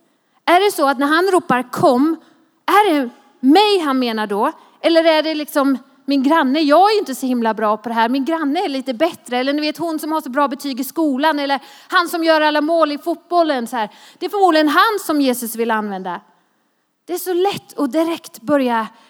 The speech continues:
klanka ner på sig själv. Man tror att, att "Nej, men det är in-, inte jag utan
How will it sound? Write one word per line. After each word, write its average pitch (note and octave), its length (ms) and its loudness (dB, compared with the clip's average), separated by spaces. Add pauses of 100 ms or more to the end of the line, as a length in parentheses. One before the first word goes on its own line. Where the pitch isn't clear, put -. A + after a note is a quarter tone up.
(100)
klanka B3+ 440 -4
ner G#3+ 220 -4
på G#3+ 160 -14
sig A3+ 140 -14
själv. A3 320 -10 (760)
Man C#4+ 220 2
tror E4+ 400 0
att, B3+ 300 0 (360)
att - 180 -2
"Nej, D4 120 0
men D#4 120 2
det D4 60 0
är C#4+ 160 4
in-, C4 380 0
inte A#3 220 -2
jag B3 420 2
utan A#3 300 -6